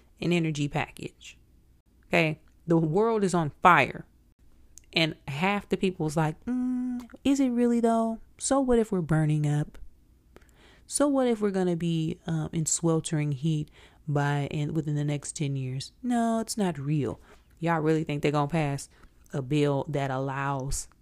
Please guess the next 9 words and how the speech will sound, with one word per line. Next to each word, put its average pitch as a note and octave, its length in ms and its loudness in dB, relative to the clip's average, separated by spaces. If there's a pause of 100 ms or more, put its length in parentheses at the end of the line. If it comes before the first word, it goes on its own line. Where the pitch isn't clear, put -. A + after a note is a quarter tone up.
(500)
the E3 80 4
majority D#3 540 2
of D3+ 100 -4
Americans D3+ 640 -2
to F3 200 0
get C#3+ 400 0
out D3 260 6
of C3 280 0
debt? C#3+ 580 2